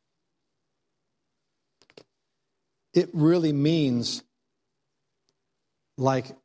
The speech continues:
it, it's a, it was used four times, but it's, it's the same word that was used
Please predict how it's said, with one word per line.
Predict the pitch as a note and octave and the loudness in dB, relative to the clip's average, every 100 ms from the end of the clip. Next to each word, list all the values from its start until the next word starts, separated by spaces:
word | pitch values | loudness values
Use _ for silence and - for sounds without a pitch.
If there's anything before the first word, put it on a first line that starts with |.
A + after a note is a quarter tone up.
| _ | _
it, | - C3+ | -6 0
it's | D#3 F3+ D3 B2 - | 0 2 0 0 -2
a, | |
it | D3 | 0
was | B2+ G#2+ | 0 2
used | D3+ D3+ | 2 2
four | D#3 D#3 | 0 0
times, | D#3 C3 A#2+ | 2 0 -2
but | G#2 A#2+ | -2 -2
it's, | C3 - - _ _ _ - | -2 -4 -8 _ _ _ -4
it's | C#3 | -2
the | - | 0
same | B2 - D#3+ F3+ | 0 0 0 2
word | D#3+ D3 | 2 2
that | C#3 | 0
was | C#3 B2 | -2 -2
used | B2 C#3+ C#3+ - | 2 2 2 -2